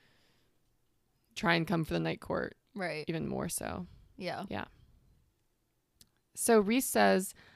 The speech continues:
Speaker 1: "I love my people and my family. Do not think I wouldn't become a monster to keep them safe." And I like that answer because
Speaker 2: Mm-hmm.
Speaker 1: it's honest.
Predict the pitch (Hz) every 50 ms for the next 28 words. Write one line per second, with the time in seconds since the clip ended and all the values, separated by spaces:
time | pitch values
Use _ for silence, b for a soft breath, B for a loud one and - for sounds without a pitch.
0 | b b b b - 202 196 185 185 190 196 196 196 202 196 185 - - 175 -
1 | - 170 170 - 175 170 165 165 165 165 - - - 147 139 - - 175 - _
2 | - 208 - 185 180 175 175 175 - - - - 175 165 160 - - 170 170 156
3 | 160 170 160 151 - - 170 - 165 165 160 156 151 139 123 170 - - - 85
4 | - - - - 226 - - - 190 190 - - - - - - - - - -
5 | _ _ _ _ _ _ _ _ _ _ _ _ _ _ _ _ _ _ _ _
6 | _ _ _ _ _ _ _ _ _ _ _ _ _ _ _ _ _ _ _ _
7 | _ - 208 220 220 240 262 254 233 185 156 147 170 - - 135 175 - _ -
8 | 190 - 196 175 180 170 - 202 190 180 170 165 - - - - - -